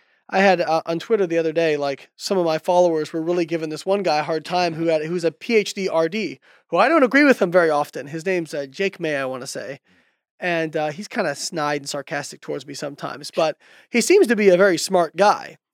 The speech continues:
We just disagree on certain things. But some of my followers started attacking him, and I was kinda like, "Hey, guys, this isn't productive. Like,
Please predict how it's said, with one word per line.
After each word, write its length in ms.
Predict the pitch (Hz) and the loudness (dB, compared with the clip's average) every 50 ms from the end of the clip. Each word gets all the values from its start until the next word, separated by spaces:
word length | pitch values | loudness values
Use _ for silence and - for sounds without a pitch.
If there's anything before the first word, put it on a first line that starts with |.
| _ | _
We 120 | 196 214 220 | 0 0 2
just 180 | 190 196 156 | 2 2 2
disagree 460 | 147 185 170 - 160 156 190 214 214 | 2 0 0 0 0 2 2 4 4
on 160 | 190 143 139 139 | 4 2 0 -2
certain 300 | - 165 143 - 143 147 | -6 -8 -8 -10 -12 -12
things. 420 | - 147 117 - - - - - _ _ _ _ _ _ _ _ _ _ _ _ _ | -10 -10 -10 -12 -16 -20 -20 -20 _ _ _ _ _ _ _ _ _ _ _ _ _
But 220 | - 180 190 180 - | 2 2 2 2 2
some 120 | - 247 | 0 0
of 80 | 226 202 | 2 4
my 140 | 208 240 | 2 2
followers 340 | 262 - 220 175 165 160 156 | 2 2 2 2 2 0 -2
started 240 | - - 180 165 151 147 | -2 -4 -4 -4 -6 -10
attacking 420 | - - 208 226 220 214 180 156 | -6 -2 0 0 0 -2 -4 -10
him, 160 | 151 151 147 | -8 -8 -10
and 80 | 156 151 | -8 -6
I 80 | 151 156 | -6 -6
was 120 | 160 - | -6 -6
kinda 180 | - 196 180 165 | -6 -6 -4 -2
like, 320 | 160 156 151 - _ _ | -4 -4 -6 -8 _ _
"Hey, 160 | - 220 220 208 | -8 -6 -4 0
guys, 300 | 180 190 180 175 160 165 | 2 2 2 2 0 -2
this 160 | 220 208 - | -6 -6 -6
isn't 260 | 240 180 185 175 151 | -6 -4 -6 -6 -6
productive. 600 | - - 151 156 151 - - 147 131 131 135 - _ _ _ _ _ - | -6 -6 -6 -4 -6 -6 -8 -12 -12 -12 -14 -20 _ _ _ _ _ -6
Like, 320 | 160 156 147 143 - - | -6 -6 -6 -6 -12 -18